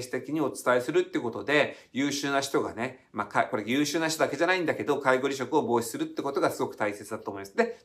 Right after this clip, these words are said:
今日ね、ポイントは三つです。一番目は、えっと、優秀な人がね、忙しくなりすぎて、あの、辞めてかないようにしよう。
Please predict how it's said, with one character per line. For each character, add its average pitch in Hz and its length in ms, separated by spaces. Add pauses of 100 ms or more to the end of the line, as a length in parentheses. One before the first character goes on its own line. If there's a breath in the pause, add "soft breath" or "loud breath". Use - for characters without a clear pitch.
(140)
今 262 140
日 151 60
ね、 131 280 (320 loud breath)
ポ 147 140
イ 147 60
ン 147 80
ト 160 80
は 147 40
三 117 200
つ - 80
で 123 100
す。 - 260 (280)
一 156 180
番 220 220
目 247 100
は、 156 440 (280 loud breath)
え 123 120
っ 127 60
と、 147 80
優 180 260
秀 214 200
な 214 120
人 214 200
が 127 120
ね、 104 360
忙 180 300
し 220 80
く 160 100
な 131 100
り 127 120
す 147 120
ぎ 120 140
て、 139 480 (240 loud breath)
あ 113 100
の、 110 120
辞 117 100
め 135 140
て 156 100
か 160 140
な 139 120
い 104 120
よ 95 160
う 90 80
に 135 420 (140)
し - 220
よ - 280
う。 - 40